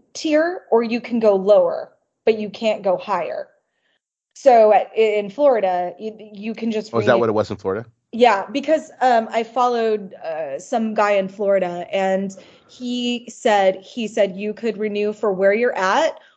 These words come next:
Speaker 1: or you can go down, but you couldn't go up.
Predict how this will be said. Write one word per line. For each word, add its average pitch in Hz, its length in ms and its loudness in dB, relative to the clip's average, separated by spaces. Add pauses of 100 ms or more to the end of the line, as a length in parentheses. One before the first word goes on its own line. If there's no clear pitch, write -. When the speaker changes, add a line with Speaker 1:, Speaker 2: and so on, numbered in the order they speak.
(120)
Speaker 1:
or 226 160 2
you 226 160 0
can 226 160 -4
go 196 140 0
down, 185 440 0
but 196 140 -4
you 208 80 -8
couldn't 208 300 -8
go 180 160 -2
up. - 320 -12